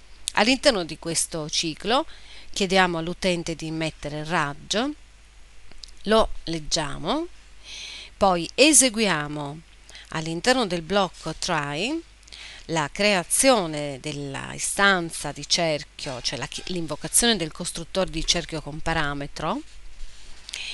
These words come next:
e se questa istruzione va a buon fine andiamo ad impostare la variabile booleana a false.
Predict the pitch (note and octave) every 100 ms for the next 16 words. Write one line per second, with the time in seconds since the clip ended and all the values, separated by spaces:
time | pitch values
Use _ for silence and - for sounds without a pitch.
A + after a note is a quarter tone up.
0 | - - A#3+ G3+ - - - A#3 - G3+
1 | F#3+ F#3 F3 G3 F#3 - A#3 G#3 D#3+ D3
2 | F#3 G#3 E3 E3+ E4 F#4 - D#3 C3+ C3+
3 | F#3+ D#4 - - - - - - - C#4+
4 | A3+ D3+ D3+ D3+ D3 F3+ G3+ A3+ A3+ A#3
5 | - G3+ D3+ C#3+ C#3+ D3 E3+ G3 F3+ D#3+
6 | D3 D#3+ F#3 E4 G#3+ C3 C#3 - F3 -
7 | A#2+ A#2+ - - C#3 -